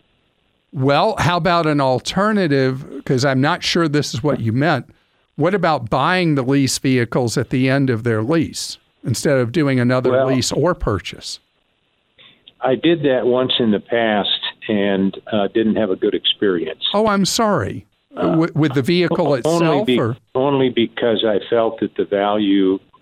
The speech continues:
Speaker 2: that I, uh, purchased it for, I'd be able to resell it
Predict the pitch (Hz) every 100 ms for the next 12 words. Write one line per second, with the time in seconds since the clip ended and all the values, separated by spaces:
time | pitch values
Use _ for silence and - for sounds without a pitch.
0 | _ _ _ _ - 101 98 95 92 90
1 | 87 - 127 - 107 - 95 - - 98
2 | 92 104 98 95 101 101 101 95 - 87
3 | 98 92 - 104 92 85